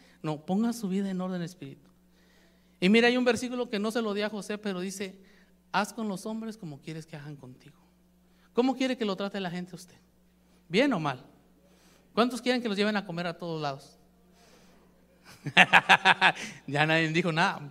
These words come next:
No tenga miedo, yo tengo ganas de que me lleven a comer, aunque sea lechuga. <laughs> Con limón y sal y pepino, el pepino llena. <laughs> Tengo hambre.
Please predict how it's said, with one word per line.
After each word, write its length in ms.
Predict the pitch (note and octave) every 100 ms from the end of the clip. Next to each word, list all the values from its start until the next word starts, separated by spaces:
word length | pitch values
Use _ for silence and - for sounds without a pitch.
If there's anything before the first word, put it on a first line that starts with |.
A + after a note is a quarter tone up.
| - - - - D3+ - _ _ -
No 160 | D#3 F3+
tenga 240 | C4+ C4+
miedo, 380 | B3 C#4+ F#4+ D#4+
yo 180 | A#3+ D#4+
tengo 280 | D#4 C#4
ganas 240 | G#3 G3+ F#3+
de 80 | F#3+
que 80 |
me 100 | D#3
lleven 140 | D#3+ E3
a 100 | D#3
comer, 220 | D3+ E3+
aunque 180 | E3+ D#3
sea 140 | E3+
lechuga. 420 | D#3+ D#3 G#3+ A#3 A#3 - - - - - - -
<laughs> 880 | - - - - - - - - -
Con 160 | E3+ E3
limón 340 | D#3 D#3 F3
y 100 | D3
sal 300 | D#3+ D#3+ A#3+
y 60 | G3+
pepino, 420 | D3 - G3+ A#3
el 80 | G#3+
pepino 340 | E3 G#3 A#3
llena. 320 | E3 F#3 C4+ -
<laughs> 3500 | - - - - - - - _ - _ - - - - - _ _ _ _ _ _ _ - A#3 G3+ - - - _ _ _ _ - -
Tengo 380 | G3 C#4 B3 G3+
hambre. 460 | C#4 F4 A#3+ D3